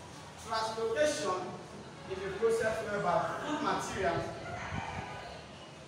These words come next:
are moved or transported from the leaf to other parts of the plant body, especially the roots, where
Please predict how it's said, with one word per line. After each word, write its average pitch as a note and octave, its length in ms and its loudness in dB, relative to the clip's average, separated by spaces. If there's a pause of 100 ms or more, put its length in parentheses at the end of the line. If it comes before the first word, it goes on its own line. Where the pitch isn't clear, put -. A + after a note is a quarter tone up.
(180)
are A3 520 10
moved C4 520 2
or - 320 6
transported B3 760 4 (1300)
from G#3 180 0
the G3+ 460 -2
leaf C#4 220 0 (1200)
to G#3 100 6 (920)
other A#3 300 8
parts G#3 320 6 (360)
of F#3 120 2
the F#3 140 -2
plant G#3 280 4
body, F#3+ 160 10 (500)
especially G#3 580 0 (140)
the E3 60 -2
roots, G#3 300 0 (600)
where G3+ 420 8